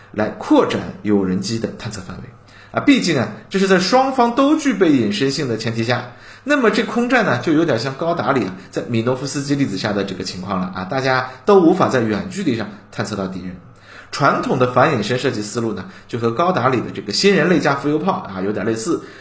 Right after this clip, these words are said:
就是通过一种啊能够远距离打破敌人隐身、发现敌人的手段，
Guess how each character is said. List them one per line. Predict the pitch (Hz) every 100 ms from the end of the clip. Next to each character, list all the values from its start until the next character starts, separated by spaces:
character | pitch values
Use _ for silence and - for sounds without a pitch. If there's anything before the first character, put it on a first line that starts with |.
| - -
就 | 220
是 | 226
通 | 247
过 | 240
一 | 220
种 | 123
啊 | 120 107 -
能 | -
够 | 208
远 | 156 135 107 117
距 | 262
离 | 175 156
打 | - -
破 | - 151
敌 | 131
人 | 139 135
隐 | 104
身、 | 101 139 139
发 | 165
现 | 156 131
敌 |
人 | 139 139
的 |
手 | 131 104
段， | 131 143